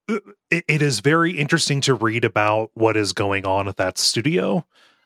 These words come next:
Uh, and specifically, who's, who's the designer, the, the, the wing commander guy, Chris,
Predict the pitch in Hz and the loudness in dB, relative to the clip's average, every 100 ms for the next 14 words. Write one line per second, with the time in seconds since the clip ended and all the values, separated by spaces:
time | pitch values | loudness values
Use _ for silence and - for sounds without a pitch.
0 | _ 104 101 95 - 110 113 107 - 101 | _ 0 2 0 -2 0 0 -2 -2 0
1 | 101 95 139 - - 160 131 143 120 123 | 0 -2 -2 -2 0 -2 2 0 0 0
2 | 131 127 131 127 120 113 117 113 120 110 | 0 0 -2 0 -2 -2 -2 -2 -2 -2
3 | 120 117 - 120 120 120 117 113 113 - | -2 -2 -4 -2 0 2 2 0 -2 -2
4 | 120 107 - - | 0 0 0 -2